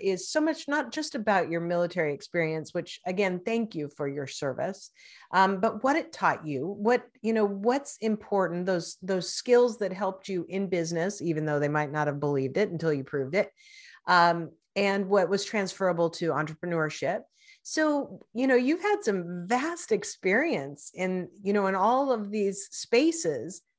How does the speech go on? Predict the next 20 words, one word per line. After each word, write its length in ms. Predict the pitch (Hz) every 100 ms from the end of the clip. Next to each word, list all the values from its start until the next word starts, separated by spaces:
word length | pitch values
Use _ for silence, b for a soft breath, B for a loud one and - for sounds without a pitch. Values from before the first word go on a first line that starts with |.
| -
I 60 | 185
love 220 | 233 220
the 80 | 165
fact, 400 | 139 135 - - _ _ -
by 140 | 160
the 80 | 139
way, 160 | 147 139
that 120 | 139
you 60 | 160
said 240 | - 180
you 40 | 185
got 180 | 175 147
your 80 | 147
C 200 | - 180
P 200 | 175 160
A 120 | 143
while 220 | 147 135
you're 300 | 139 135 135 _ -
finishing 420 | 170 147 151 143
your 220 | 139